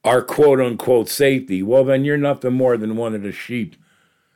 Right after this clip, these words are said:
and you're gonna go over the cliff with the rest of 'em. I digress. Here's another one.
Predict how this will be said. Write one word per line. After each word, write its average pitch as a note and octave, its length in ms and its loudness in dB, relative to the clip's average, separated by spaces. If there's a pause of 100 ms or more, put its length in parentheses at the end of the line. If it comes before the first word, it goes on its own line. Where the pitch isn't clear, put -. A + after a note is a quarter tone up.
(260)
and G2 120 -6
you're G#2+ 120 0
gonna B2 200 0
go A2+ 220 0
over G#2+ 140 -2
the F#2 80 -4
cliff - 380 -6
with F#2 140 -8
the F#2 100 -6
rest G#2 320 -4
of C2 140 -10
'em. B1+ 160 -20 (1080)
I F#2 160 -2
digress. F2 680 -2 (1700)
Here's D#3 200 2
another D#3+ 320 4
one. C#3 300 0